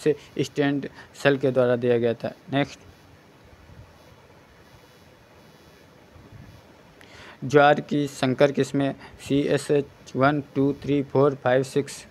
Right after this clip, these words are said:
एट ग्यारह, इलेवन, एट इलेवन ज्वार की संकर किस्में हैं। फिर कोल्चिसिन, यह एक एल्कलाइड है,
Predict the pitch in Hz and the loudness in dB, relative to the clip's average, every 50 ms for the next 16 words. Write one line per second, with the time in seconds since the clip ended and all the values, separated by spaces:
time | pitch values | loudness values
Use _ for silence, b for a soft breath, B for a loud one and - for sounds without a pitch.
0 | B B B B B B - - 151 143 139 135 - - - 135 127 120 120 - | B B B B B B -6 0 2 2 2 0 -4 -2 2 4 4 4 4 0
1 | - - 151 127 127 127 131 135 135 135 - - - - - - - 151 143 139 | -2 -4 0 2 4 4 4 2 -2 -4 -10 -10 -10 -10 -10 -8 -4 -4 -2 0
2 | 147 139 131 127 127 131 131 135 131 131 120 123 123 120 - 127 - 127 113 - | 0 0 2 2 0 0 0 0 2 4 4 4 4 2 -2 -4 -4 -6 -2 -2
3 | 127 127 120 117 120 - - 131 127 131 135 135 - - B B B B B B | -2 0 0 -2 -4 -4 -2 -2 -2 -2 -2 -4 -6 -10 B B B B B B
4 | - 151 147 - - 135 127 123 - - 139 135 - 143 139 135 - - 135 143 | 0 0 0 4 4 4 4 4 4 0 -2 0 0 0 0 0 -2 -2 2 4
5 | 151 156 143 135 147 139 - - 135 131 117 - - 117 113 110 113 113 113 - | 4 6 6 4 4 2 4 2 2 2 2 0 0 2 4 4 2 2 -2 -4
6 | 113 113 | -8 -10